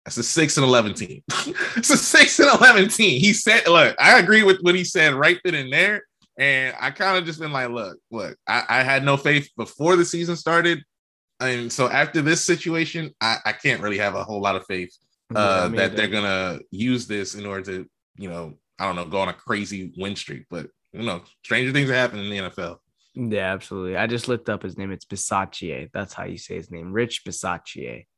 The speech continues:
Speaker 2: I still might be pronouncing that <laughs> wrong, but we'll see. <laughs> I, we'll, we'll hear some announcers say it throughout the season. So let's move on. We got the Arizona Cardinals, the only remaining undefeated team in the N F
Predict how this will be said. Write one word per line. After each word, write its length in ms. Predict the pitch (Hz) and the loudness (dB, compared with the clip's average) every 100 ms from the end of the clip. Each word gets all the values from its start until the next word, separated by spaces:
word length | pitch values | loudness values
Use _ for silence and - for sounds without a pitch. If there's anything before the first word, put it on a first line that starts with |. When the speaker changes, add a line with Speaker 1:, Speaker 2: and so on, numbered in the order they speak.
| - | 2
Speaker 2:
I 140 | 123 | 2
still 260 | 156 190 175 | 4 6 6
might 220 | 143 127 | 6 2
be 160 | 120 117 | -2 -4
pronouncing 460 | 113 113 104 113 | -2 -2 -2 -2
that 120 | 101 139 | 0 2
<laughs> 120 | 180 | 4
wrong, 220 | 165 156 | 4 4
but 320 | 165 170 151 180 214 220 - - | 6 6 6 2 -4 -4 0 8
we'll 160 | 214 | 8
see. 540 | - - 196 - 170 - | 8 2 2 4 2 -2
<laughs> 600 | 240 269 277 - - - | -8 -4 -2 0 -2 4
I, 880 | 214 127 80 - _ _ - 143 160 | 4 4 0 -10 _ _ 0 2 4
we'll, 320 | 180 190 190 | 6 6 6
we'll 100 | 190 | 6
hear 220 | 196 170 | 6 4
some 200 | 165 120 | 0 -6
announcers 520 | 113 104 104 98 95 | -6 -6 -6 -8 -8
say 180 | - 92 | -4 -4
it 100 | 92 | -4
throughout 240 | 104 98 - | -2 -4 -4
the 60 | |
season. 360 | 87 92 90 90 | -12 -12 -12 -12
So 380 | - 95 90 - _ _ _ _ _ | -8 -6 -8 -12 _ _ _ _ _
let's 200 | 180 175 | 2 6
move 200 | 190 165 | 6 8
on. 320 | 160 160 139 | 8 6 4
We 140 | 147 165 | 2 4
got 340 | 151 143 - - | 6 4 2 -4
the 280 | 135 135 131 | 0 2 4
Arizona 500 | 160 165 147 143 135 | 4 4 2 -4 -4
Cardinals, 640 | - 120 120 117 120 117 | -6 -2 0 0 -2 -2
the 200 | 117 117 - | 0 0 4
only 460 | 147 170 170 170 | 6 6 6 4
remaining 600 | 147 131 131 127 131 123 | 2 2 0 0 -4 -4
undefeated 600 | 127 120 117 123 117 110 | -4 -2 -4 -4 -4 -4
team 320 | - 113 113 | -6 -6 -4
in 240 | 107 117 110 | -4 -4 -2
the 260 | 113 104 | -2 -4
N 140 | 113 113 | -4 -4
F 160 | 104 | -6